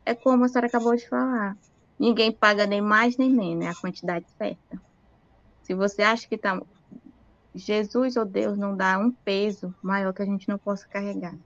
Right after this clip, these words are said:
A gente, a gente vê cada pessoa passando por dificuldade que a gente, é, analisa que só aquela pessoa tinha a capacidade de passar por aquilo.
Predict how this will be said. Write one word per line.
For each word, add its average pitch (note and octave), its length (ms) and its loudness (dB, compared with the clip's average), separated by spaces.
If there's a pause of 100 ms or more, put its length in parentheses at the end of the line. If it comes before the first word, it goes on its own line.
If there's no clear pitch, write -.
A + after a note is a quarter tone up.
(360)
A F#3 100 -2
gente, F#3+ 340 -4 (380)
a F#3+ 120 0
gente F#3+ 220 -4
vê F#3+ 100 0
cada C4 300 -2
pessoa D4+ 360 2
passando A3 360 -2
por G#3 140 -4
dificuldade F#3 680 -4
que G3+ 100 -6
a F#3+ 40 -2
gente, F#3 600 -6 (800)
é, F3+ 320 -2 (100)
analisa G#3+ 920 0 (340)
que G3+ 100 -8
só - 340 2
aquela C#4 380 2
pessoa C4 420 -2
tinha G#3 220 -6
a - 20 -4
capacidade G#3 640 -4
de - 60 -20
passar A3+ 260 -8
por - 160 -8
aquilo. - 300 -8